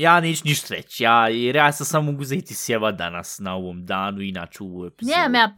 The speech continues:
Speaker 2: pojma šta je njoj bilo, ja joj želim sve najbolje, da nema bulove i
Speaker 1: Ja, ja, ja.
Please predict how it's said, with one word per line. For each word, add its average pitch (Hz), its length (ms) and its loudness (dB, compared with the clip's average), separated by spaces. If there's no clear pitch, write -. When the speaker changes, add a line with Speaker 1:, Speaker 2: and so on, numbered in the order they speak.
Speaker 2:
pojma 285 520 -2
šta - 340 -4
je 214 140 0
njoj 196 220 -2
bilo, 226 460 -4
ja 214 300 -2
joj 196 100 -4
želim 208 360 -6
sve 208 220 -10
najbolje, 190 960 -6
da 180 180 -10
nema 190 320 -8
bulove 180 680 -6
i 165 440 -14
Speaker 1:
Ja, 104 400 -2
ja, 90 280 -6
ja. 87 160 -12